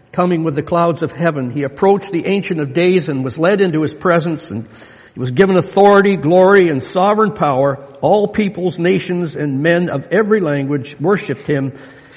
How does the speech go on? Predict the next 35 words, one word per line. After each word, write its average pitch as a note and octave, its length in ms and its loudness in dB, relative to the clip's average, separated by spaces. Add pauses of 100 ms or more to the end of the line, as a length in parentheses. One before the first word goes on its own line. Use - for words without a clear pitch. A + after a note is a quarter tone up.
(180)
His E3+ 500 2 (160)
kingdom, D#3+ 480 0
his D3 160 -2
dominion E3 480 2
is D3 120 -2
an D3+ 100 -2
everlasting D#3 640 2
dominion D#3 480 0
that C#3 100 -4
will B2 140 -2
not G#3 320 2
pass D#3+ 320 0
away. C#3+ 500 0 (320)
His A2+ 160 -6
kingdom F#3 460 2
is C3+ 100 0
one D#3 280 0
that C#3 100 -6
will A#2+ 140 -4
never D#3 240 2
be B2+ 160 -2
destroyed." A2 760 -2 (2250)
Not D#3 140 -2
just E3+ 200 -2
a E3+ 140 2
Son D3 240 -4
of B2 60 -4
Man. G#2 400 -8 (260)
He C#3+ 80 -4
will C#3+ 160 -4
be A#2+ 180 -2
the B2 540 -4 (600)
Son C#3+ 300 -2
of B2 120 -2
Man, A2 480 -4